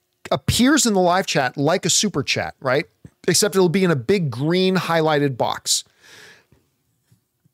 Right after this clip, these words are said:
And we used to try to read those off,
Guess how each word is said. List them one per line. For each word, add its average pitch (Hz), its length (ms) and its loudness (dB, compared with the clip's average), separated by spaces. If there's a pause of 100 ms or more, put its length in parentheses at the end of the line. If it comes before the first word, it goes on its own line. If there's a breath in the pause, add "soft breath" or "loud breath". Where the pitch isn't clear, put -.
(800 soft breath)
And 190 420 0 (1000)
we 202 220 2
used 240 320 2
to 208 60 -6
try 190 300 0
to 165 80 0
read 147 340 -2
those 147 260 0
off, 139 560 -6